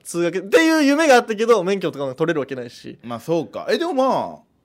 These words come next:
Speaker 2: まあ、でも、現
Speaker 1: いやいや、
Speaker 2: 役ぐらいは取れる。
Speaker 1: 法律上はオッケーよ。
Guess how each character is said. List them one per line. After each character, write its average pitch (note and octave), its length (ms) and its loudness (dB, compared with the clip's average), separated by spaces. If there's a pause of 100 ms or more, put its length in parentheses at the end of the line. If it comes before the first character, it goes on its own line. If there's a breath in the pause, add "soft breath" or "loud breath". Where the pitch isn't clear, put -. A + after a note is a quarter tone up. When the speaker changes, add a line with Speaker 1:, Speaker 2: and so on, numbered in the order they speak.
(120)
Speaker 2:
ま G#3+ 280 -4
あ、 A2+ 40 -6
で A2 80 -10
も、 G2 80 -12
現 E3+ 360 -8 (220)
Speaker 1:
い - 40 2
や G#3 80 6
い G#3 40 6
や、 G3+ 140 4
Speaker 2:
役 F3+ 100 -10
ぐ E3 60 -2
ら D4 60 6
い E4 40 6
は F4 40 6
取 F#4 120 6
れ - 40 -6
る。 - 20 -6
Speaker 1:
法 - 60 -6
律 D4+ 40 -4
上 E4 100 4
は D4+ 120 10
オ - 40 8
ッ - 80 0
ケ F3+ 100 -2
ー D#3 40 0
よ。 C#3+ 220 -4